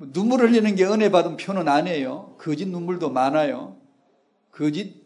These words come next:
영성이 굉장히 많아요. 많지만 그러나 돌이켜보면 감사하면 마음이 울컥하죠. 은혜가 넘치면 울컥하잖아요. 전에는 있었는데 오늘 없다. 조심하십시오. 조심.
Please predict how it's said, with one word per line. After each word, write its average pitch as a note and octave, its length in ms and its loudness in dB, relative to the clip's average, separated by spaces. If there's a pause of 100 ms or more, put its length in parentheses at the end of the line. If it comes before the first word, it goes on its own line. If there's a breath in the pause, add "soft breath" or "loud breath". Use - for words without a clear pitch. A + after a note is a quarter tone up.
(140)
영성이 F3 560 -6
굉장히 F#3+ 420 -4
많아요. C3+ 440 -6 (180)
많지만 F#3+ 720 2 (260 soft breath)
그러나 A3+ 680 4 (340)
돌이켜보면 F3 1000 2 (320)
감사하면 A3+ 680 2
마음이 F3 260 4
울컥하죠. D#3 600 -4 (520)
은혜가 A#3 360 6
넘치면 G#3 440 -4
울컥하잖아요. E3 680 -2 (260 soft breath)
전에는 A#3 360 6
있었는데 A3 360 0
오늘 G#3 280 4
없다. D#3+ 540 0
조심하십시오. F#3 840 0 (760)
조심. B2 360 -14